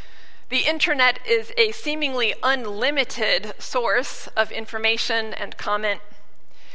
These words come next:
Many of these conversations speak to matters of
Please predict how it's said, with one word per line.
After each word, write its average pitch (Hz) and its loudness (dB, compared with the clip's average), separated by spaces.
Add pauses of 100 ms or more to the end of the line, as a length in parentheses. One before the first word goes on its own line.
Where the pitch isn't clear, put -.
(360)
Many 277 2
of 220 2
these 233 -2
conversations 226 0
speak - -2
to 254 -2
matters 208 2
of 190 -2